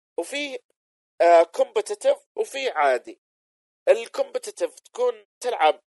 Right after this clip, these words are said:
وجيشك بيكون يعني في احتمالية إنه يموت، وجيش الشخص الثاني ممكن يموت، ويجيك لوت كثير، ويجيك صناديق وفلوس بالهبل إذا فزت فيها. وفي اللي هو الفريندلي،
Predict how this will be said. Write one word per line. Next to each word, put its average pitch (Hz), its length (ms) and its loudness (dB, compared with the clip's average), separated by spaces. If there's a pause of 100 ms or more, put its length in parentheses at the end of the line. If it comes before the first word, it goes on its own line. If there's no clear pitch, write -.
وجيشك 165 840 -2
بيكون 196 380 -6
يعني 165 480 -6
في 214 140 0
احتمالية 190 640 -2
إنه 170 140 -4
يموت، 185 440 -4 (520)
وجيش 202 360 -2
الشخص 190 340 -10
الثاني 180 400 -6
ممكن 196 340 -10
يموت، 196 360 -6 (1160)
ويجيك - 680 -8 (140)
لوت 202 480 -6
كثير، 196 400 -4
ويجيك 165 320 -10
صناديق 151 600 -4
وفلوس 151 560 -10 (360)
بالهبل 135 500 -2
إذا 123 160 -6
فزت - 340 -10
فيها. 117 340 -14 (760)
وفي 147 2000 0
اللي 226 200 -4
هو 240 100 6
الفريندلي، 208 760 -4